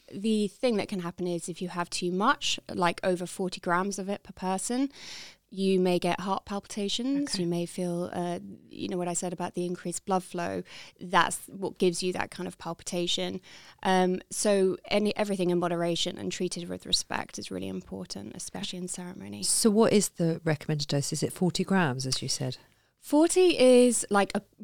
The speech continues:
Speaker 1: really, it's a ceremonial dose.
Speaker 3: Okay.
Speaker 1: Um, for an everyday kind of meditation between twenty and twenty-five, um, someone who uses it quite consistently could be thirty. For people who are pregnant or who are on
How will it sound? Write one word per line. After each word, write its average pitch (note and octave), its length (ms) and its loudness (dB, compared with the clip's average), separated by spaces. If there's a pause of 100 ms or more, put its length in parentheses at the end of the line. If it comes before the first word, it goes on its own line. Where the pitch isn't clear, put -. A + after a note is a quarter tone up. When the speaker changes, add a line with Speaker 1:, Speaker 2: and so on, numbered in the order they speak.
(120)
Speaker 1:
really, G#3+ 540 6
it's F#3+ 180 0
a G3 80 -2
ceremonial F3+ 600 2
dose. F3 640 -4
Speaker 3:
Okay. D3 400 -2
Speaker 1:
Um, G3+ 240 2
for G3+ 340 2
an G3 100 0
everyday F3+ 520 0
kind F3+ 240 -6
of E3 100 -10
meditation B3 600 0
between F3+ 320 -2
twenty F#3 240 -4
and F3+ 80 -2
twenty-five, A#3+ 1120 0
um, F3+ 320 -2
someone F#3 280 -2
who F3 120 -6
uses F3 360 -2
it E3+ 140 -4
quite F3 300 -10
consistently A3 640 -6
could - 140 -10
be E3+ 100 -2
thirty. F#3+ 600 0 (260)
For F#3+ 140 -4
people F#3+ 280 -2
who F3+ 340 -4
are F3+ 200 -4
pregnant A#3 800 -2 (100)
or F3+ 360 2 (140)
who F#3 140 -2
are F3+ 220 0
on F3+ 380 -2